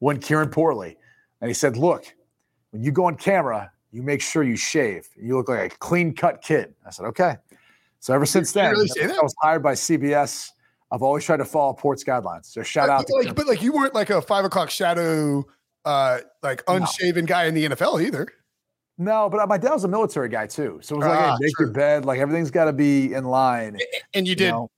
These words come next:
Speaker 2: You know, you were a professional athlete, that tends to be a little
Speaker 1: That too. That's
Speaker 2: disciplined.
Speaker 1: true.
Speaker 2: And, and of course,
Speaker 1: Yeah.
Speaker 2: uh, the,
Speaker 1: Of
Speaker 2: the
Speaker 1: course.
Speaker 2: rigid Catholicism of Notre Dame.
Speaker 1: Catholicism as well, right. Getting, getting struck with a ruler back in my younger days going to Catholic school,
Speaker 2: Can't do that
Speaker 1: right?
Speaker 2: anymore, buddy.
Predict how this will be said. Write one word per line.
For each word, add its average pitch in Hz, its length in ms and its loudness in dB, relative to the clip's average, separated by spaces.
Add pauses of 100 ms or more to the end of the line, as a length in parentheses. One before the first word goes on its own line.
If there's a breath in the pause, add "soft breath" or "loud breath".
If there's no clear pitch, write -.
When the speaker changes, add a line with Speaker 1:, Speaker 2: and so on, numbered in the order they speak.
Speaker 2:
You 196 60 -8
know, 156 80 -2
you 147 140 -2
were 156 140 2
a 135 60 -2
professional 139 460 -2
athlete, 135 400 -2
that 135 140 -4
tends 127 240 -8
to 127 80 -16
be 131 80 -8
a 131 60 -2
little 127 200 -2
Speaker 1:
That 127 120 -2
too. 135 240 0 (180)
That's 120 140 -2
Speaker 2:
disciplined. 160 340 0
Speaker 1:
true. 160 80 2
Speaker 2:
And, 151 180 -4
and 151 100 2
of 156 80 -4
course, 160 300 0
Speaker 1:
Yeah. 117 100 -6 (280 soft breath)
Speaker 2:
uh, 160 180 2
the, 180 160 -4
Speaker 1:
Of 165 120 -4
Speaker 2:
the 170 40 -2
Speaker 1:
course. 175 200 0
Speaker 2:
rigid 190 440 0 (200 soft breath)
Catholicism 180 880 -2 (160)
of 156 160 2
Notre 170 220 2
Dame. 175 240 2
Speaker 1:
Catholicism 160 640 0
as 131 160 0
well, 160 260 2
right. 139 240 0
Getting, 139 360 -4
getting 143 220 0
struck - 540 -2
with 151 120 0
a 143 60 4
ruler 131 560 -2 (360 soft breath)
back 151 300 0
in 151 60 -4
my 143 100 4
younger 151 380 2
days 101 360 -6
going 113 160 -4
to 101 60 -4
Catholic 98 380 0
school, 160 160 -4
Speaker 2:
Can't - 100 -4
do 165 60 -4
that 147 80 0
Speaker 1:
right? 147 80 2
Speaker 2:
anymore, 127 240 0
buddy. 98 220 -16